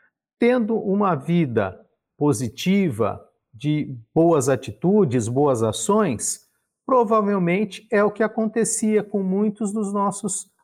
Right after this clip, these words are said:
né, familiares, que ali já começavam a ser desprendidos, pois que a máquina física já estava há momentos, dias, horas, muito próximo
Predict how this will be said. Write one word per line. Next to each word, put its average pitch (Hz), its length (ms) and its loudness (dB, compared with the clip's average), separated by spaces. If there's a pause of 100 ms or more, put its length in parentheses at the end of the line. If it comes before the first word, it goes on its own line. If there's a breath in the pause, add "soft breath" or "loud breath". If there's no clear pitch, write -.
(240)
né, 208 160 0
familiares, 190 920 0 (380)
que 262 140 -4
ali 214 500 0
já 220 200 0
começavam 226 880 -2
a 165 80 0
ser 160 320 -2
desprendidos, 147 1200 -2 (420)
pois 185 240 2
que 190 120 -4
a 156 100 2
máquina 175 560 -2
física 156 540 -2
já 175 200 0
estava 147 840 -2 (320)
há 156 280 0 (840)
momentos, 123 1080 -2
dias, 107 840 -2
horas, 147 560 0
muito 180 400 -4
próximo 147 680 -2